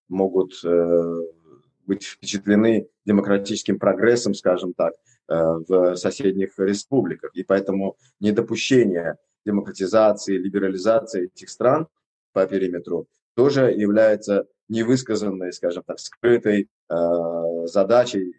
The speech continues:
интересом, э, нынешних властей в России. Следовательно, недопущение каких-то серьезных поворотов в сторону Запада –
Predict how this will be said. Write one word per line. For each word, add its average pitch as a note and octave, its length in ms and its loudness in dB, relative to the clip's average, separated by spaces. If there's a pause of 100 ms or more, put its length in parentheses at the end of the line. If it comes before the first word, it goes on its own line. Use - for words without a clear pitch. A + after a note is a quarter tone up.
интересом, A2 560 2 (200)
э, E2+ 60 -6 (280)
нынешних G2+ 440 -6
властей F#2 460 -2 (380)
в E2 240 -10
России. F#2+ 480 -2 (380)
Следовательно, B2+ 840 0 (140)
недопущение A#2+ 1200 0 (140)
каких-то A2 460 -4
серьезных G#2+ 640 0
поворотов A#2 720 2
в - 60 -20
сторону G#2 380 0
Запада – G2+ 540 -2